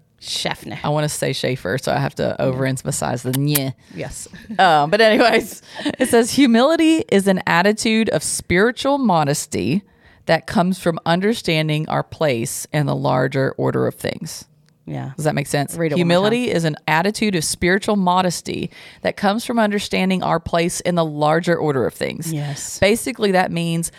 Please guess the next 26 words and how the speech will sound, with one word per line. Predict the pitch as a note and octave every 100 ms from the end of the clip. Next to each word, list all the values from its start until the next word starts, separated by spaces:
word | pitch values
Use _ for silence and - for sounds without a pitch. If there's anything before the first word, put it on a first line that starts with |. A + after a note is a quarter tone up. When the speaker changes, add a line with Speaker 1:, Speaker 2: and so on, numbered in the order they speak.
| -
Speaker 2:
what | - G3+
the | -
Lord | F#3 F#3 G3+
spoke | - - F3+ F#3
to | -
you | C#3+ C3+ D3+ F#3+ A3
is | D#3 C#3+
not | D#3 E3+
the | D#3 -
end | C#3+ D3+
all | D#3+ C#3+
be | C#3 C3+
all | C3
for | C3 C3
the | C3
whole | C#3 C#3 C3+
world | B2+ B2 B2+
at |
that | - -
Speaker 1:
Mm-hmm. | -
Speaker 2:
moment. | - - - -
Speaker 1:
Mm-hmm. | F3+ E3+ D#3+ D#3 C#3+ D3 C#3 _ _ _ _
Speaker 2:
Even | G3 G#3+ A#3 A#3 -
if | G3+ D3+ - -
you | F3
know | E3+ D#3 E3 D#3+ A#2+ -